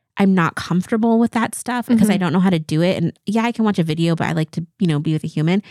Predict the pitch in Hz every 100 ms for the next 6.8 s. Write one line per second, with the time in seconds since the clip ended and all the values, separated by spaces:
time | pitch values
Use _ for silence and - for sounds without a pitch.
0 | - 226 202 196 185 180 202 202 220 214
1 | 202 180 170 160 160 160 151 - 175 170
2 | 156 147 156 - 170 151 156 151 139 139
3 | 117 151 143 - - - 120 - 170 -
4 | 139 90 151 156 160 147 - 143 - -
5 | 160 135 - 143 139 131 127 131 - 135
6 | 92 76 170 - - _ 143 -